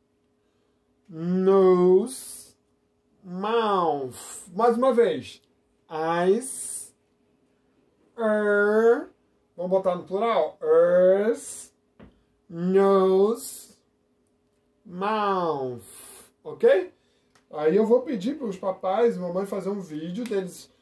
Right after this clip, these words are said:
apontando no corpo, tanto com e sem a música, as partes do corpo. Por exemplo, head, shoulders, knees, toes.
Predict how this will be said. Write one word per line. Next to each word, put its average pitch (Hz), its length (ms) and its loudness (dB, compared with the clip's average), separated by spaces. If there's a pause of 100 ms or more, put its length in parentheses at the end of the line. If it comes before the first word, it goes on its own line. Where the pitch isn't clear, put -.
(220)
apontando 190 920 -4
no 185 120 -4
corpo, 190 800 -6 (320)
tanto 262 460 0
com 220 280 -2
e 233 60 0
sem 226 240 -6
a 208 100 -8
música, 196 720 -6
as 190 180 -4
partes 202 320 -10
do 233 80 -8
corpo. 226 340 -4
Por 185 100 -4
exemplo, 208 360 -2 (340)
head, 233 680 -2 (840)
shoulders, 220 1200 0 (420)
knees, 208 1120 -2 (460)
toes. 220 920 -6